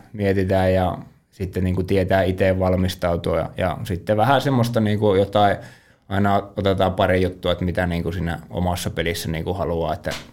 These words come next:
että näkyy tänään, mutta että semmoinen aika, niin kuin, ei, ei, niin kuin, ihan hirveästi, hirveästi, tuota, käydä läpi, mutta, mutta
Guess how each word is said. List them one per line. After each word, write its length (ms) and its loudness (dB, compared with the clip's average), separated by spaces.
että 220 -10
näkyy 380 -6
tänään, 340 -4
mutta 200 -8
että 100 -8
semmoinen 380 2
aika, 280 6
niin 200 2
kuin, 280 -2
ei, 160 0
ei, 180 -2
niin 140 0
kuin, 140 0
ihan 180 0
hirveästi, 680 -4
hirveästi, 480 0
tuota, 420 -4
käydä 340 -4
läpi, 320 -4
mutta, 280 -8
mutta 440 -6